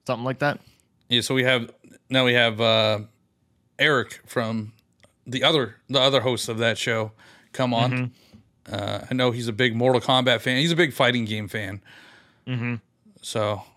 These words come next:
Speaker 2: we'll see his thoughts. But yeah, make sure you re-, give us reviews. Let us know what you wanna hear from us in twenty twenty-four. And that's all I got.
Speaker 1: Johnny, where can people find you?
Speaker 2: I'm Johnny Bo everywhere. Twitter, Twitch,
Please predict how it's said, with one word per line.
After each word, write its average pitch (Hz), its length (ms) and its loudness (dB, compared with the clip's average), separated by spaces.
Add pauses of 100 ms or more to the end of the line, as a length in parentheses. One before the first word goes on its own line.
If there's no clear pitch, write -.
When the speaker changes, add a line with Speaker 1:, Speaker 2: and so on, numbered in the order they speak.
(140)
Speaker 2:
we'll 131 120 0
see 131 320 -2
his 123 260 -2
thoughts. 120 500 2 (300)
But 123 100 -2
yeah, 123 80 2
make 123 180 0
sure 135 220 -2
you 123 420 -2
re-, 113 220 -4 (100)
give 123 200 -2
us 123 160 -4
reviews. 123 480 -2
Let 135 100 4
us 151 160 0
know 185 100 4
what 175 200 2
you 156 100 -4
wanna 151 160 2
hear 127 260 -2
from 151 200 0
us 143 200 -2 (100)
in 127 440 -2
twenty 139 240 -2
twenty-four. 139 640 -2 (1900)
And 117 120 -4
that's 120 120 -2
all 120 120 0
I 110 40 -2
got. 104 220 -2 (1040)
Speaker 1:
Johnny, 156 260 2
where 147 140 4
can 151 140 0
people 135 200 2
find 123 240 0
you? 107 120 -6 (480)
Speaker 2:
I'm 131 320 0
Johnny 143 240 2
Bo 131 160 4
everywhere. 135 420 2
Twitter, 135 380 -2
Twitch, 139 500 -4